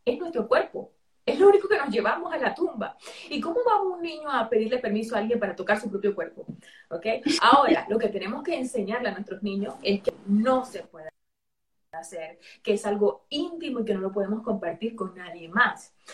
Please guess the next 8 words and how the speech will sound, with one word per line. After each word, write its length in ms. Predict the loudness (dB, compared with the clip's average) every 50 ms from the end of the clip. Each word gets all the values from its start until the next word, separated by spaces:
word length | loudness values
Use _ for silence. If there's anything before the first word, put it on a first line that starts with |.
| -16 -4
¿ya? 260 | 0 2 4 4 4 2
Entonces 360 | 0 0 0 0 2 2 0
es 100 | 0 -2
importante 800 | -4 -4 -4 2 4 4 4 4 2 -2 -2 -2 0 0 0 -2
eso, 220 | -4 -6 -8 -12 -12
bueno, 220 | -12 -12 -10 -10 -10 -10 -12 -14
sí, 260 | -8 -2 0 0 4
ok, 200 | 4 4 4